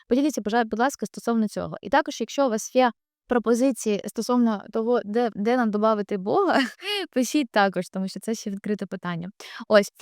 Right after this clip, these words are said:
любі, ось такі от в нас наразі процеси. А, ще раз додавайтеся до нашого каналу, Телеграму, доєднуйтеся до народного руху, який називається «Процвітає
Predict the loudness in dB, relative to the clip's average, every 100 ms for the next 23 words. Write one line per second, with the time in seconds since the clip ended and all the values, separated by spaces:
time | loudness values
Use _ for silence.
0 | -14 2 4 4 2 0 -2 -2 2 2
1 | 0 0 2 0 -2 0 4 4 2 -2
2 | -6 0 0 0 -2 -4 -6 -20 -6 0
3 | 2 4 4 2 0 0 2 2 0 -8
4 | -2 0 0 -2 0 0 0 0 0 2
5 | 2 2 2 0 0 0 2 0 0 0
6 | 0 0 2 2 0 -2 -6 -6 -4 -2
7 | 0 0 0 -2 -2 -2 -2 -4 -2 -4
8 | -2 -4 -2 0 0 0 -4 -6 -8 -6
9 | 2 4 6 2